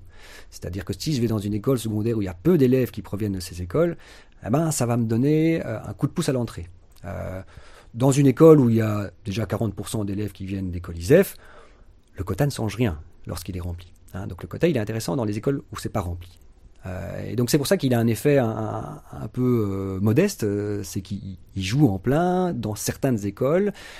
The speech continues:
si tant est que les élèves provenant de milieux défavorisés, euh, veulent s'y inscrire. Eh ben, le double quota, enfin le quota élevé, euh, qui avait été fort défendu, euh, côté flamand, euh,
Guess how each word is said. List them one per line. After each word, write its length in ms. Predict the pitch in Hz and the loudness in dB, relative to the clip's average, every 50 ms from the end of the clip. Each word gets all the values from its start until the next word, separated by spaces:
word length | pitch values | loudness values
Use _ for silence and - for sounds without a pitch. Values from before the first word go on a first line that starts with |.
| - - | -16 -14
si 200 | - - - 107 | -12 -10 -8 -6
tant 200 | 98 - 101 104 | -6 -4 -6 -2
est 180 | 101 147 165 165 | 2 2 2 2
que 120 | - - | 0 -2
les 500 | 101 95 98 98 95 95 95 95 92 92 | -4 -4 -4 -4 -4 -4 -4 -6 -6 -6
élèves 200 | 98 98 107 101 | -4 -4 -4 -4
provenant 300 | - - 98 98 98 101 | -4 -6 -6 -4 -4 -4
de 60 | 101 98 | -4 -4
milieux 180 | 95 92 101 | -4 -4 -4
défavorisés, 600 | 90 92 87 95 95 98 107 107 120 147 127 104 - - - - | -4 -6 -6 -6 -6 -4 -4 -4 -4 -4 -6 -6 -10 -12 -14 -12
euh, 180 | 98 95 95 90 87 85 82 85 - - - - - | -10 -10 -10 -10 -10 -12 -12 -12 -14 -16 -16 -16 -14
veulent 220 | 92 95 107 107 | -8 -6 -6 -6
s'y 120 | - - 107 | -6 -6 -8
inscrire. 360 | 92 - - - - - - - - - - - - - - - - - - - | -10 -10 -12 -16 -18 -20 -20 -20 -20 -20 -20 -20 -20 -20 -20 -20 -20 -16 -4 0
Eh 20 | |
ben, 160 | 113 135 147 | 4 4 4
le 300 | 139 127 117 113 113 113 | 4 4 4 2 2 2
double 200 | 110 131 135 123 117 | 0 2 2 4 4
quota, 360 | 120 131 170 180 185 180 165 | 4 6 6 6 8 6 6
enfin 160 | - - 101 | 4 2 0
le 100 | 98 98 | -2 -2
quota 360 | 98 - 101 - 98 92 - - - - - | -2 -2 -4 -4 -6 -8 -8 -12 -18 -6 -4
élevé, 440 | 117 110 120 139 175 202 233 254 247 - - - | 0 0 4 8 8 8 8 6 0 -8 -10 -6
euh, 920 | - 107 101 98 95 95 95 92 92 92 92 95 95 92 92 92 92 92 92 92 - - - - - - - - - - | -4 -4 -2 -2 -4 -4 -6 -6 -6 -6 -6 -6 -6 -6 -6 -8 -8 -10 -10 -12 -12 -12 -14 -14 -14 -14 -14 -14 -10 -8
qui 60 | 92 | -6
avait 100 | 90 92 | -4 -4
été 140 | 90 98 90 | -4 -4 -4
fort 180 | - 107 101 | -2 -2 -2
défendu, 460 | 95 95 - 98 98 98 107 110 104 | -2 -4 -4 -4 -4 -2 -2 -2 -2
euh, 80 | 95 90 90 - - - - - - - - - - - - - - | -4 -6 -8 -10 -12 -14 -14 -16 -16 -18 -20 -20 -20 -20 -20 -14 -10
côté 220 | - 90 - 95 | -6 -4 -4 -4
flamand, 500 | 87 - 117 120 147 180 220 240 220 - - | -2 -2 0 0 2 2 0 0 -2 -4 -4
euh, 580 | - 110 107 104 104 104 104 104 104 104 104 | -4 -4 -2 -2 -2 -2 -2 -2 -2 -4 -4